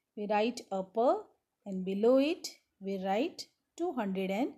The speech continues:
fifty. Now we put the sign of subtraction and we do start subtraction.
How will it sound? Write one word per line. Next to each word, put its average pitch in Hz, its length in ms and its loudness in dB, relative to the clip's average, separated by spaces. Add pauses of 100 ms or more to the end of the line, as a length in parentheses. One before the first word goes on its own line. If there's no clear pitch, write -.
(600)
fifty. 262 540 -6 (1200)
Now 190 260 -6
we 262 140 -2
put 247 300 -2
the 269 100 0
sign 269 320 4
of 269 100 2
subtraction 269 720 -2 (720)
and 208 260 -2 (260)
we 196 220 -8
do 208 260 -2
start 233 360 0
subtraction. 262 760 -2